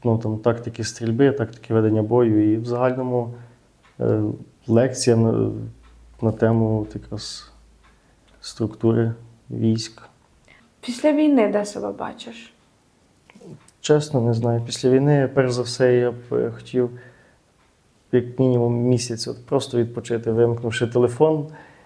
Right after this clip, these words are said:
Speaker 1: незважаючи на навколишні якісь події, от чисто для себе, для душі відпочити з близькими мені людьми. А дальше вже б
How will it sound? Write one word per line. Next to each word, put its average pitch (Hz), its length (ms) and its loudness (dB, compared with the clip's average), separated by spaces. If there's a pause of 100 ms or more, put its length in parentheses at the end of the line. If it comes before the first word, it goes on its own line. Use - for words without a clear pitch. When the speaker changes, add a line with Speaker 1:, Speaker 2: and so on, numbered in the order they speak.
(160)
Speaker 1:
незважаючи 120 640 2
на 117 400 2 (480)
навколишні 120 640 2
якісь 113 200 -4
події, 127 420 2
от 113 180 -4
чисто 147 340 -2
для 110 140 0
себе, 117 300 2
для 110 140 0
душі 113 480 -4 (480)
відпочити 113 460 -2
з 107 40 0
близькими 113 400 0
мені 117 240 4
людьми. 113 340 -2 (540)
А 131 180 -4
дальше 127 440 -2
вже 113 200 -2
б 113 40 -4